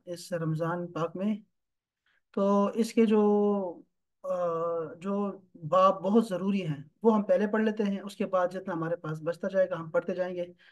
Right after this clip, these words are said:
साथ में उसूल हदीस और हदीस शरीफ के जो उलूम हैं, वो भी हल्के हल्के हम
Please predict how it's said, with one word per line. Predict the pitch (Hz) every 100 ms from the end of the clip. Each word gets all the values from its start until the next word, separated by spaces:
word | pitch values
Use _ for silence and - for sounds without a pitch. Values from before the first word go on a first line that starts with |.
| - _
साथ | - 196 208 208
में | 196 196
उसूल | 190 170 196 185
हदीस | 156 165 190 185 - -
और | 170 156
हदीस | 165 196
शरीफ | - 190 190
के | 165
जो | 165
उलूम | 160 170 208 202
हैं, | 180
वो | 196 190
भी | 196
हल्के | 160 - 185
हल्के | 160 160 160
हम | 170 226